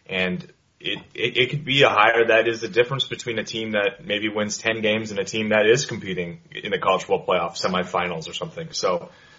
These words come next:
um, and, and, and that's what makes this such a big deal. And I think the L S U example is a great one in terms of,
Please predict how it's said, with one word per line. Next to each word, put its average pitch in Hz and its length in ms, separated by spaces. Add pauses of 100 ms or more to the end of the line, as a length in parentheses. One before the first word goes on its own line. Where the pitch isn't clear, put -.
(200)
um, 87 460
and, 123 120
and, 139 320
and 139 160
that's 160 140
what 131 100
makes 143 220
this 147 140
such 147 160
a - 20
big 135 220
deal. 120 240
And 104 100
I - 40
think 165 180
the 120 100
L 131 120
S - 140
U 123 100
example 117 360
is 104 80
a 98 60
great 107 280
one 98 140
in 90 80
terms 101 300
of, 92 180